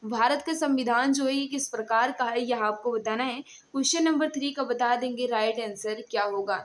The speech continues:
तो इसका जो राइट आंसर हो जाएगा, नम्य और अनम्य दोनों है, यानी बात करें तो राइट आंसर ऑप्शन नंबर सी वाले बिल्कुल सही होंगे। नेक्स्ट क्वेश्चन आपके सामने, क्वेश्चन नंबर फ़ोर, भारत के संविधान में भारत को माना गया है।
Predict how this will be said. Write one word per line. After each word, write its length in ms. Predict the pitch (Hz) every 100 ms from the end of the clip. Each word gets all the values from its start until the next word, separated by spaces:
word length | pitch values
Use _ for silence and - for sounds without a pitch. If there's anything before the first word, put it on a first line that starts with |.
| - _ _ _ _ - -
तो 60 | 269
इसका 260 | 277 330
जो 140 | 294 302
राइट 300 | 262 254 294
आंसर 260 | 294 285
हो 180 | 254 247
जाएगा, 400 | 233 233 220 247
नम्य 360 | 247 247 269 277
और 260 | - 240
अनम्य 500 | 240 233 226 226 214
दोनों 460 | 202 214 254 285 214
है, 140 | 254 - - -
यानी 280 | 254 254 285
बात 300 | 247 277 277
करें 200 | 285 302
तो 80 | 294
राइट 300 | 254 240 262
आंसर 240 | 277 269
ऑप्शन 300 | 254 233 -
नंबर 240 | 247 233 233
सी 200 | - 247
वाले 240 | 220 226
बिल्कुल 340 | 233 214 220
सही 300 | 220 214 190
होंगे। 360 | 196 190 185 185 - - - _
नेक्स्ट 260 | 240 262 -
क्वेश्चन 240 | 320 330
आपके 280 | 285 240 269
सामने, 300 | 262 233 247
क्वेश्चन 300 | 254 247 240
नंबर 240 | 226 214
फ़ोर, 400 | 214 262 254 247 - - _
भारत 340 | 226 233 285 285
के 80 | 339
संविधान 640 | 330 294 269 233 240 277
में 280 | 269 247 277 - 196
भारत 440 | 226 240 269 285 -
को 160 | 262
माना 400 | 269 240 208 214
गया 220 | 214 208 190
है। 400 | 226 - -